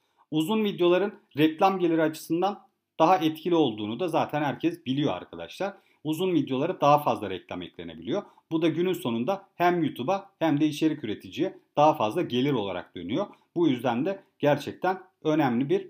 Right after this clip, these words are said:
etken aslında bu. Her ne kadar bunu bir sıralama faktörü olarak YouTube tarafında veya Google tarafından bir açıklama olarak, resmi olarak belirlenmese de veya söylenmese de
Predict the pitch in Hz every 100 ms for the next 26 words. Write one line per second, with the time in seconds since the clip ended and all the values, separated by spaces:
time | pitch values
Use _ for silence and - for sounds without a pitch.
0 | - 160 156 165 127 101 - 95 101 160
1 | 196 - 175 175 180 170 165 151 147 156
2 | 156 156 - 123 135 156 156 127 - 123
3 | 107 107 143 147 _ - 147 160 131 -
4 | 110 101 101 101 104 101 92 151 147 -
5 | 107 - 95 95 113 113 113 - 127 139
6 | 107 90 - _ _ - 110 107 - 156
7 | 120 95 87 85 - 113 123 131 139 117
8 | - 82 85 92 92 90 - 101 120 120
9 | 87 - 90 214